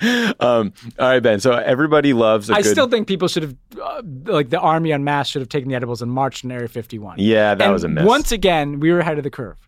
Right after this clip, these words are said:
Speaker 2: Lil Nas
Speaker 1: Because
Speaker 2: X
Speaker 1: it
Speaker 2: was
Speaker 1: was
Speaker 2: supposed to
Speaker 1: like,
Speaker 2: do it.
Speaker 1: it was, like, a year ahead of the alien report, two years. And we were calling for this to happen.
Speaker 2: Pre-covid.
Speaker 1: And then they canceled the march, remember? And it was
Speaker 2: Yeah.
Speaker 1: like,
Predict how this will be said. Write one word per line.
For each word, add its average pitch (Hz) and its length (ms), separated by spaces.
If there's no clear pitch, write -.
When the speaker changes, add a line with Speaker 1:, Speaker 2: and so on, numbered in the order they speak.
Speaker 2:
Lil 107 220
Nas 104 140
Speaker 1:
Because 113 160
Speaker 2:
X 107 60
Speaker 1:
it 180 40
Speaker 2:
was 170 60
Speaker 1:
was 170 140
Speaker 2:
supposed 170 100
to 165 60
Speaker 1:
like, 160 80
Speaker 2:
do - 120
it. 143 60
Speaker 1:
it - 180
was, 160 140
like, 165 80
a 160 80
year 208 320
ahead 170 240
of 165 140
the 160 360
alien 156 320
report, 151 460
two 180 100
years. 160 460
And 151 120
we 185 80
were 202 80
calling 202 420
for 196 100
this 185 140
to - 80
happen. 127 480
Speaker 2:
Pre-covid. 101 480
Speaker 1:
And 160 160
then 190 80
they 208 100
canceled 190 460
the 170 80
march, 180 340
remember? 147 280
And 170 80
it - 20
was 156 140
Speaker 2:
Yeah. 151 160
Speaker 1:
like, 90 140